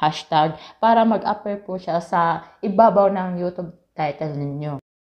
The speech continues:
Kung ikaw naman ay naka-mobile, ay need mong pumunta sa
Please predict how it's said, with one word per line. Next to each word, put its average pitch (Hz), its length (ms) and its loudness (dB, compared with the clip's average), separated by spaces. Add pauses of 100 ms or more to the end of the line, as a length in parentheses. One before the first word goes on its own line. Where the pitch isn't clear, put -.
(540)
Kung 302 160 0
ikaw 330 240 4
naman 285 320 2
ay 226 160 2
naka-mobile, 226 960 4
ay 247 400 2 (480)
need 277 160 0
mong 277 240 2
pumunta 233 720 2
sa 214 560 -2